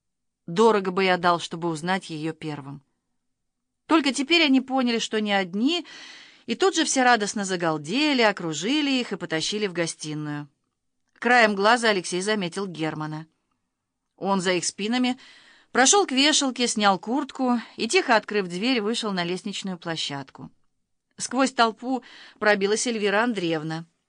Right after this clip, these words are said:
Радостно обняла по очереди Лену и сына, прошептала ему на ухо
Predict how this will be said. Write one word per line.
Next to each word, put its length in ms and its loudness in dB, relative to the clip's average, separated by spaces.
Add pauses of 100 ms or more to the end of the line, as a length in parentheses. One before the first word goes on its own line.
(380)
Радостно 540 4
обняла 400 0
по 100 -8
очереди 640 -2 (300)
Лену 400 -2
и 40 -4
сына, 460 0 (560)
прошептала 560 4
ему 220 2
на 280 2
ухо 300 -4